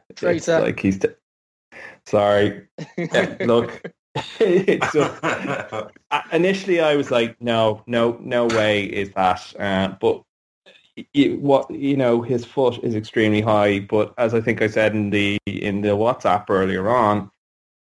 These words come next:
Speaker 1: if it's a red card, there was about three other incidents that were red cards for City. Like Sane, I think, should have gone. Um, you know, um,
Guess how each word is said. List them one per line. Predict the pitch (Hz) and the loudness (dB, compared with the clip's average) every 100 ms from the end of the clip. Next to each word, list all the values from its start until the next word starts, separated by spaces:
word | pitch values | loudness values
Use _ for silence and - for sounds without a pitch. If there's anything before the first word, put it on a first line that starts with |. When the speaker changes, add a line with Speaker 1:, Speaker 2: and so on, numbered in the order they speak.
| _ | _
Speaker 1:
if | 127 135 127 | -2 -2 -2
it's | 117 | -2
a | 107 | 2
red | 110 98 98 | 2 2 -2
card, | 120 110 104 98 95 - - - _ _ _ _ - | 0 4 4 4 0 -8 -20 -20 _ _ _ _ 0
there | 113 | 2
was | 107 | 2
about | 110 107 101 | 0 -2 -2
three | - 113 107 | -2 2 2
other | 104 101 | 2 2
incidents | 104 101 107 98 95 | 2 0 -2 -2 0
that | 101 | 0
were | 95 | 2
red | 95 98 95 | 2 0 0
cards | 101 95 95 | 0 0 0
for | 95 | -6
City. | - 113 110 90 | -2 -2 0 -2
Like | 98 98 - | 0 -2 -2
Sane, | 120 113 113 | 0 2 2
I | 101 95 | 2 0
think, | 95 92 | -2 -4
should | - 95 | 0 0
have | 92 | 2
gone. | 92 90 98 107 _ - | 2 2 0 -2 _ -2
Um, | 95 92 92 101 - - | 2 2 2 -2 -8 -6
you | 110 98 | -2 2
know, | 98 101 - | 2 2 0
um, | 104 98 98 104 | 2 4 2 0